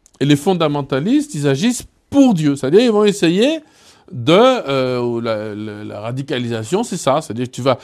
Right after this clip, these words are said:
tu vas faire des œuvres pour Dieu, en, en étant sûr que c'est pour Dieu. Et tu vas demander à Dieu de venir finalement dans tes œuvres, mais en étant profondément sincère. La sincérité, c'est pas la vérité, hein. On confond parfois.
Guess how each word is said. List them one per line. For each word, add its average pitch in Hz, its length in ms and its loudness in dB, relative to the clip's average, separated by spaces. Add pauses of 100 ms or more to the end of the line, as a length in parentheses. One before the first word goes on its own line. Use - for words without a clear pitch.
(140)
tu 139 80 0
vas 147 60 4
faire 254 200 6
des 190 220 2
œuvres 247 220 4 (420)
pour 254 300 6
Dieu, 120 240 -2 (420)
en, 143 120 -6 (120)
en 190 140 -2
étant 190 240 0
sûr 277 340 -2
que 208 100 -8
c'est 180 200 -4
pour 220 300 -4
Dieu. 147 280 -6 (640)
Et - 60 -8
tu 147 160 -10
vas 247 140 4
demander 220 440 2
à 160 120 4
Dieu 226 180 2
de 233 80 4
venir 202 460 2
finalement 208 340 -4
dans 180 160 -4
tes 175 300 2
œuvres, 127 320 -2 (400)
mais 233 220 0
en 185 120 -2
étant 185 460 0 (560)
profondément 226 580 2
sincère. 185 640 2 (360)
La 101 100 -8
sincérité, 131 580 4
c'est 160 160 -2
pas 151 160 4
la 143 100 6
vérité, 123 480 -2
hein. 147 140 -10 (280)
On 117 100 -12
confond 143 340 0
parfois. 147 460 -4